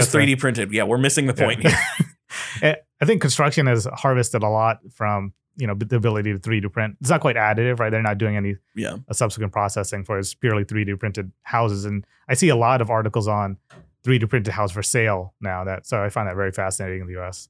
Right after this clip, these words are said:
Speaker 2: I, I really hope, and I don't mean to be, uh, uh, a downer. This is really an upper for me
Speaker 1: Sure.
Speaker 2: and, and, and people like me and my generation, but, uh, I hope additive housing, three D printed housing
Speaker 1: Yeah.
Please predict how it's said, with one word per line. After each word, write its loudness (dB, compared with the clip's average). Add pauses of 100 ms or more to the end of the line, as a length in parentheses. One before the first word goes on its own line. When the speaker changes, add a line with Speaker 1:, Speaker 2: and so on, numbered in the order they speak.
(120)
Speaker 2:
I, 0
I -2
really -2
hope, -4 (640)
and -4
I 0
don't -2
mean -2
to -6
be, -6 (160)
uh, -10 (120)
uh, -12 (1400)
a -2
downer. -2 (560)
This 0
is -4
really 2
an 0
upper 0
for -2
me -2
Speaker 1:
Sure. 0
Speaker 2:
and, -2
and, -6
and -6
people -2
like 0
me -2
and -6
my -4
generation, -2
but, -6
uh, -6 (600)
I 2
hope 2
additive 2
housing, 0 (140)
three 0
D 2
printed 0
housing 0
Speaker 1:
Yeah. 0